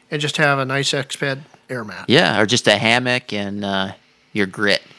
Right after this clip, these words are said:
Speaker 1: All right. Well, this one comes to us from, uh, Old Faithful,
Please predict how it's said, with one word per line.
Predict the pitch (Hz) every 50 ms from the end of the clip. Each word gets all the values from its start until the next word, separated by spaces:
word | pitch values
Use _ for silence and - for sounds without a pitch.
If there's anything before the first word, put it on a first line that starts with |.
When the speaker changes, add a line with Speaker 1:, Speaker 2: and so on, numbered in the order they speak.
| - _ _ _ _ _ _ _ _ _ _ - -
Speaker 1:
All | - 190 185 185 185 180
right. | 180 190 185 165 170
Well, | 170 175
this | 220 254 - -
one | 330 269 208
comes | - 233 226 214 185 180
to | 196 190
us | 185 185 180 -
from, | - - 196 180 175 170 170 170 170
uh, | 165 160 160 160 156 156 156 151 151 156 151 147 165 -
Old | 226 254 285 240
Faithful, | - - 208 175 156 147 - 156 165 202 254